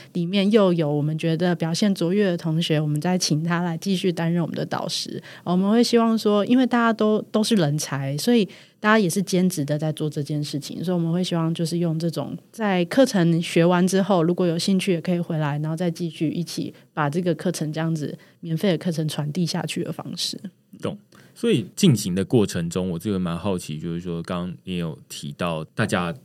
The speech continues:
Speaker 2: 在上课的时候，可能
Speaker 1: 对。
Speaker 2: 他需要花除了生理需求以外的时间，大概都要在这个里面。其实蛮像是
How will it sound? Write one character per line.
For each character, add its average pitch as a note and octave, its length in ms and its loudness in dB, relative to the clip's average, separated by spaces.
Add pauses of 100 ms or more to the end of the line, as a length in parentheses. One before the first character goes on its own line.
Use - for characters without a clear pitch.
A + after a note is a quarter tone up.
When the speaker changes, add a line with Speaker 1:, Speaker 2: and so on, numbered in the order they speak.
(160)
Speaker 2:
在 G#2+ 160 -4
上 F2+ 280 -6
课 F#2 160 -6
的 D#2+ 100 -8
时 - 100 -12
候， D#2 120 -10
可 E3+ 160 -8
能 D#3 100 0
Speaker 1:
对。 E3+ 140 -6
Speaker 2:
他 D#2+ 240 -10
需 D#2+ 300 -10
要 D#2+ 200 -4
花 D#2 560 -8 (160)
除 E2 300 -8
了 D2+ 360 -8 (280)
生 G2+ 280 -2
理 F2+ 120 -4
需 E2+ 220 -8
求 D#2+ 300 -6
以 D2 140 -10
外 E2 240 -4
的 D#2 100 -10
时 D#2+ 200 -8
间， D2 200 -10
大 D#2+ 120 -10
概 D2+ 120 -10
都 D2 120 -10
要 C#2+ 320 -10 (100)
在 D#2 220 -10
这 E2+ 160 -12
个 D2+ 80 -10
里 B1+ 180 -12
面。 C#2+ 160 -14 (460)
其 - 60 -20
实 B2+ 60 2
蛮 G2+ 220 0
像 F#2+ 220 -2
是 E2+ 360 -6